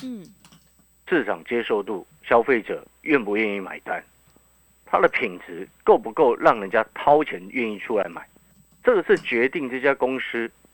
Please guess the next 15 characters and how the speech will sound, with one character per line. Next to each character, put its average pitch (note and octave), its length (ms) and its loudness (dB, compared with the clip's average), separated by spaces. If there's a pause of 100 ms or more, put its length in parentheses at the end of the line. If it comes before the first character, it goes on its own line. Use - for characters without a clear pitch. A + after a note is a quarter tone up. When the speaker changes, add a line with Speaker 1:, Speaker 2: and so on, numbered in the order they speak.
(180)
Speaker 2:
这 F#3 100 0
个 B2 80 2
产 G#2 260 -6
品 G2 240 -10
能 G2 140 -8
不 A#2+ 60 -4
能 A2+ 260 -4
够 B2 160 2
卖 B2 180 2
得 F2+ 140 -4
好 E2 160 -8
的 F2+ 100 -12
关 F2+ 240 -6
键。 F2+ 200 -10 (180)
Speaker 1:
是。 - 340 -12